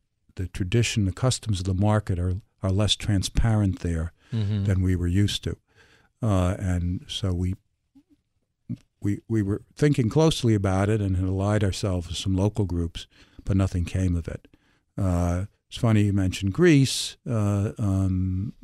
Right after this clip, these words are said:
Speaker 1: uh, we were having a discussion about Greece just the other day, and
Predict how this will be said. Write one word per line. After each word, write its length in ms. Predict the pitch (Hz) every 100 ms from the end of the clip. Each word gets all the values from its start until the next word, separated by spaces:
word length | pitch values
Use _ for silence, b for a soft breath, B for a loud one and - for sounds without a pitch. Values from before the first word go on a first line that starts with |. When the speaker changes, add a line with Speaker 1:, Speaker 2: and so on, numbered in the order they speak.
| -
Speaker 1:
uh, 240 | - 92 87
we 140 | 95
were 140 | 92 90
having 260 | 101 95
a 60 | 87
discussion 460 | 90 - 110 -
about 220 | 92 87 -
Greece 240 | 90 90
just 280 | - 90 -
the 100 | 95
other 160 | 82
day, 400 | 82 95 85 90 - b b b b _
and 320 | 101 85 90